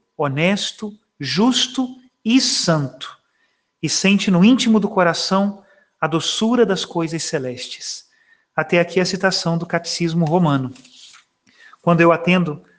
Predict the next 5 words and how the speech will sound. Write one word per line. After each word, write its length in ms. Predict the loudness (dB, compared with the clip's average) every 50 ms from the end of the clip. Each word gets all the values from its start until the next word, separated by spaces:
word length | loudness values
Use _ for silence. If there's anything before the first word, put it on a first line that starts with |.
| _ _ _
às 160 | -10 -10 -8
confissões, 1000 | -6 -4 -4 -4 -4 -6 -10 -8 -4 -2 -2 0 0 -2 -4 -4 -8 -10 -12 -14 _ _ _ _ _ _ _ _
geralmente 480 | 0 2 4 4 4 4 2 0 0 -2
eu 60 | -4
digo, 500 | -2 -2 -4 -4 -4 -6 -10 -12 -14